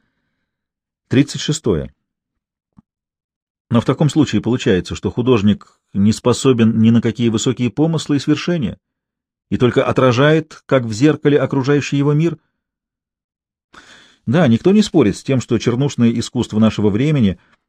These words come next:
в большой степени, увы, исторически оправдано, но очень часто это ещё и результат незаслуженного разностороннего давления на искусство со стороны общества.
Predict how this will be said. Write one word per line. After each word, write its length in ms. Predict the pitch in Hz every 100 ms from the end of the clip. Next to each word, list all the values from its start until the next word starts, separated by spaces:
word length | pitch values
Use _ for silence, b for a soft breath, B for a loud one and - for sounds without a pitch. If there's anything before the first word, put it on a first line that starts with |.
| -
в 100 | 92
большой 320 | 104 120 139
степени, 580 | - 127 135 127 117 107
увы, 520 | - - 120 107 131 113
исторически 500 | - 120 104 - 113
оправдано, 580 | 110 139 139 113 101 B B B B B B B
но 220 | 101 107 120
очень 400 | 139 160 170 156
часто 380 | 143 92 -
это 160 | 104 113
ещё 220 | 110 127
и 40 | 117
результат 500 | 104 110 131 131 _ _ -
незаслуженного 960 | 117 113 113 123 147 135 135 120 117 -
разностороннего 720 | 107 120 - 120 123 120 113
давления 520 | 123 135 175 156 107
на 120 | 104
искусство 480 | 92 - 85 - 80
со 120 | 98
стороны 320 | - 98 90
общества. 440 | 76 - - -